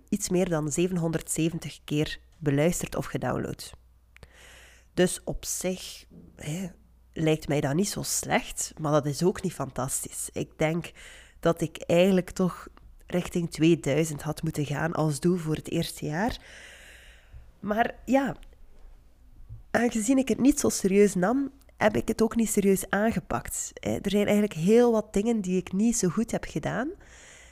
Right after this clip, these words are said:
die veel beter hadden gekund en die ik wel ga meenemen naar tweeduizend drieëntwintig, hè. Dus ik lig daar totaal niet wakker van dat ik nog geen duizend, eh, luisteraars of, of, ehm, eh,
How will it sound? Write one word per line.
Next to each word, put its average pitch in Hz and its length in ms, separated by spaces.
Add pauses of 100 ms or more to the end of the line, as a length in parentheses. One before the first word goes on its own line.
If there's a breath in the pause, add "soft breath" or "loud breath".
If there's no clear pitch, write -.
die 190 220
veel 196 200
beter 196 320
hadden 208 200
gekund 180 540
en 175 180
die 175 100
ik - 300
wel 170 200
ga 175 160
meenemen 180 420
naar 165 220
tweeduizend 156 640
drieëntwintig, 147 720
hè. 185 140
Dus 165 220
ik - 160
lig 190 120
daar 170 180
totaal 180 340
niet 190 120
wakker 202 240
van 202 180
dat 180 120
ik 160 140
nog 151 200
geen 185 240
duizend, 180 500
eh, 156 280
luisteraars 180 800
of, - 160 (540 loud breath)
of, - 200
ehm, 139 340 (180)
eh, 139 380